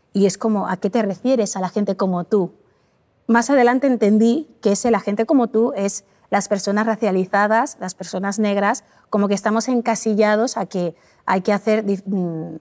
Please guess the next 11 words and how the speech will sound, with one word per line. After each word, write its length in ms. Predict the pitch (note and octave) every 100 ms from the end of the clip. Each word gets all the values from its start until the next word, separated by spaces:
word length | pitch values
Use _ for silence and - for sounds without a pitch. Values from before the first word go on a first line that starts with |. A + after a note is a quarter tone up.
| _
pues 240 | F3 E3
no 80 | G3
puedes 280 | F#3+ G#3+ G#3
acceder 300 | G#3 G#3 G3+
a 60 | F#3+
ciertos 320 | F#3+ F#3+ F#3+
estudios 560 | G#3 A3+ A3 A3 C4 - _ _ _
porque 380 | B3+ A#3 A#3+ B3
normalmente 520 | A#3+ A#3 A3+ A3+ B3
te 280 | - A#3 A#3+
encasillan 800 | B3 B3 A#3+ - A3+ G#3 A3+